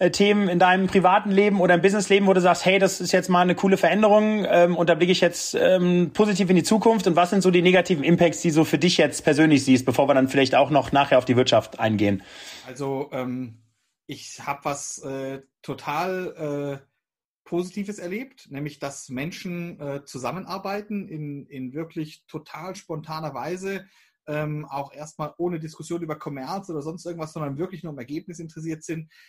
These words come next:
Speaker 2: weil so wirklich fett die Erkenntnis durchgesunken ist, dass man eben doch mit Egoismus nichts erreichen kann, sondern dass wir es nur zusammen schaffen können. Und,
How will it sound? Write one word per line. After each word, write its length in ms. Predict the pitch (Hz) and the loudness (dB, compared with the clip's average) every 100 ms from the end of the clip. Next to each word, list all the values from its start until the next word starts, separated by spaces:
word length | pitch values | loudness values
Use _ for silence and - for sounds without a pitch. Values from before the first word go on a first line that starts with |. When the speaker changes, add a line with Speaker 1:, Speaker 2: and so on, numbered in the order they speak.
| _ | _
Speaker 2:
weil 640 | 123 123 170 180 170 170 - | -10 -6 -4 -4 -4 -6 -10
so 300 | - 135 127 123 | -14 -12 -12 -8
wirklich 580 | 156 214 220 185 - - _ | -2 -2 -4 -18 -18 -20 _
fett 180 | - 190 _ | -12 -12 _
die 80 | 165 | -12
Erkenntnis 600 | 135 - 170 170 - 156 | -12 -10 -10 -10 -16 -14
durchgesunken 640 | 160 156 156 147 151 147 | -10 -10 -10 -10 -10 -10
ist, 160 | 135 - | -16 -14
dass 140 | 131 | -14
man 160 | 131 127 | -14 -12
eben 320 | 131 120 110 | -14 -14 -12
doch 200 | 143 - | -14 -14
mit 140 | 147 123 | -18 -16
Egoismus 540 | 135 135 156 147 - | -14 -14 -14 -16 -16
nichts 180 | 147 - | -18 -14
erreichen 380 | 120 135 156 156 | -12 -12 -12 -12
kann, 200 | 143 147 _ _ | -12 -14 _ _
sondern 200 | 131 131 | -14 -12
dass 80 | 131 | -12
wir 80 | |
es 100 | 113 | -14
nur 320 | 131 160 180 - | -8 -6 -6 -10
zusammen 640 | - 147 123 156 151 123 | -10 -8 -6 -6 -6 -8
schaffen 340 | 117 107 110 | -10 -12 -14
können. 360 | 107 113 139 160 _ _ - | -14 -12 -12 -14 _ _ -18
Und, 160 | 127 | -18